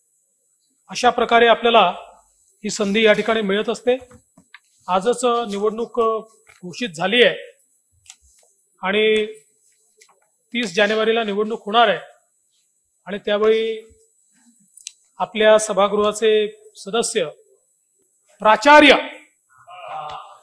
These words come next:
विक्रम वसंतराव काळे, खरं म्हणजे या सभागृहामध्ये अनेक वर्षापासनं ते आहेत, आमची त्यांची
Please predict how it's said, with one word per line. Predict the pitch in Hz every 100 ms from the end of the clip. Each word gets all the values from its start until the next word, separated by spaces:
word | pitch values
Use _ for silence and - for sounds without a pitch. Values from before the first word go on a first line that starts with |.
| _ - _ - - _ _ _ _ _ 156
विक्रम | 185 - 233 226
वसंतराव | 208 226 208 220 214
काळे, | 196 185 208 214 214 _ _ _ _ _ _ _ _ _ _ _ _ _ _ _ _ _ _ _
खरं | - 208
म्हणजे | 214 226 226 220
या | 208
सभागृहामध्ये | 208 196 196 208 208 202 214 208 202 _ _ _ _ - - _ _ -
अनेक | 190 240 233
वर्षापासनं | 208 226 220 - 226
ते | 202 202
आहेत, | 185 208 208
आमची | 180 175 214
त्यांची | 196 175 208 208 202 202